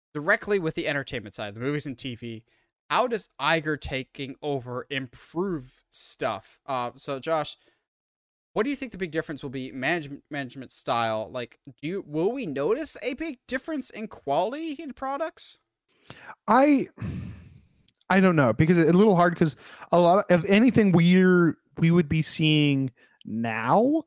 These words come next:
Speaker 2: would have been, you know, shot, edited, and kinda put together a month ago, and not, not, not recent. Not, you know, not necessarily the, a hundred percent the truth, but, like,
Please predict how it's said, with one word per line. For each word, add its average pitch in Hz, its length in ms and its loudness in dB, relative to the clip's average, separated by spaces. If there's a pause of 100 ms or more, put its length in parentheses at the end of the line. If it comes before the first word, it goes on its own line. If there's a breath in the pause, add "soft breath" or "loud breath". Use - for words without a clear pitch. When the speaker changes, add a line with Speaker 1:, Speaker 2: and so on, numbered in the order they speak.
(280 soft breath)
Speaker 2:
would 170 140 6
have 165 260 4
been, 165 440 2
you 156 120 -4
know, 127 160 -2
shot, 131 600 2
edited, 135 640 0 (100)
and 127 440 -4
kinda 135 200 -2
put - 260 0
together 123 640 2 (520)
a 143 80 0
month 139 320 0
ago, - 360 -6 (460 loud breath)
and 139 100 4
not, 135 200 4
not, 135 260 2
not 139 260 2
recent. 147 320 4
Not, 208 180 4
you 208 140 6
know, 196 80 6
not 202 220 4
necessarily 165 720 4 (340)
the, 175 160 4
a 151 200 2
hundred 165 180 4
percent 156 260 4
the 151 60 2
truth, - 360 4
but, 147 140 4
like, 143 260 2